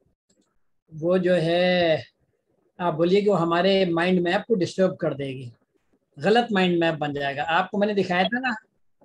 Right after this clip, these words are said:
कराची का, आ, कराची का नक्शा दिखाया था, मैंने बोला था मीनारे पा-, पाकिस्तान ढूंढे किधर है। <laughs> तो आप लोगों ने पहले गौर किया, फिर बोले ये तो कराची का नक्शा है,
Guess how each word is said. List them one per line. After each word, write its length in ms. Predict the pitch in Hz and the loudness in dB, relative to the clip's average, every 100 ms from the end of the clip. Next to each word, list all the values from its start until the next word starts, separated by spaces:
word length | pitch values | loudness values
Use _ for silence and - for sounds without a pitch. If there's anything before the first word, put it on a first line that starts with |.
| _ _ | _ _
कराची 420 | 175 175 175 208 | -2 0 0 0
का, 160 | 190 202 | 2 0
आ, 360 | 202 170 160 160 - _ | 0 0 0 -2 -8 _
कराची 380 | 175 160 165 220 | -2 0 2 2
का 120 | 202 | 2
नक्शा 320 | 190 185 - 202 | 2 0 0 0
दिखाया 260 | 190 190 | 2 2
था, 80 | 185 | 2
मैंने 220 | 190 185 | 2 2
बोला 180 | 175 180 | 2 2
था 100 | 190 | 2
मीनारे 340 | 185 170 175 185 | 2 2 2 0
पा-, 220 | 180 165 - | 0 -2 -2
पाकिस्तान 460 | 170 170 165 175 190 | -4 -2 -2 0 2
ढूंढे 260 | 160 170 190 | 2 2 2
किधर 280 | 165 180 175 | 2 2 2
है। 120 | 160 _ _ _ - - | -2 _ _ _ -14 -12
<laughs> 20 | |
तो 460 | 175 _ - - 190 | -12 _ -10 2 4
आप 240 | 170 165 | 4 2
लोगों 200 | 185 185 | 2 2
ने 80 | 196 | 0
पहले 280 | 185 185 180 | 0 0 0
गौर 280 | 151 170 196 | 2 2 2
किया, 200 | 190 190 | 2 2
फिर 120 | 180 | 0
बोले 220 | 165 175 196 | 0 0 2
ये 140 | 190 | 0
तो 120 | 190 | -2
कराची 400 | 185 185 190 220 | -2 0 0 2
का 80 | 226 | 2
नक्शा 280 | 214 180 185 | 2 0 0
है, 100 | 185 | -2